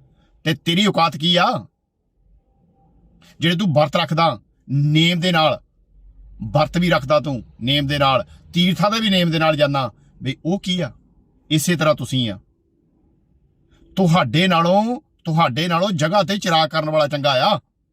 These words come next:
ਉਹਨੇ ਆਪਣੀ ਅਵਸਥਾ ਬਣਾਈ ਹੋਈ ਆ, ਪਰ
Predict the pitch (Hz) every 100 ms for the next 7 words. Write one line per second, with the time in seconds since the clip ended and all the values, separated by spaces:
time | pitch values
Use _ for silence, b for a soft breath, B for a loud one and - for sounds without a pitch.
0 | _ _ _ 139 170 160 139 175 151 139
1 | 135 180 180 135 b b 107 131 135 160
2 | 151 160 220 180 - 156 151